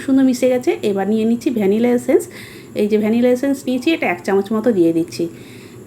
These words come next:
তোমরা চাইলে এখানে এলাচের গুঁড়োও দিতে পারো, এলাচের গুঁড়োতেও খুব সুন্দর সেন্ট হবে, আবার ভ্যানিলা এসেন্সেও কিন্তু খুব ভালো সেন্ট আসে। ভালো করে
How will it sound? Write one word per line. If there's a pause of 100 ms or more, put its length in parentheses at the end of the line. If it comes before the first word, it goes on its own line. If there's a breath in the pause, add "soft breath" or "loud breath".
(120)
তোমরা
চাইলে
এখানে (100)
এলাচের
গুঁড়োও
দিতে
পারো, (120)
এলাচের
গুঁড়োতেও
খুব (100)
সুন্দর
সেন্ট
হবে, (140)
আবার
ভ্যানিলা
এসেন্সেও
কিন্তু (160)
খুব (100)
ভালো
সেন্ট (100)
আসে। (560 loud breath)
ভালো
করে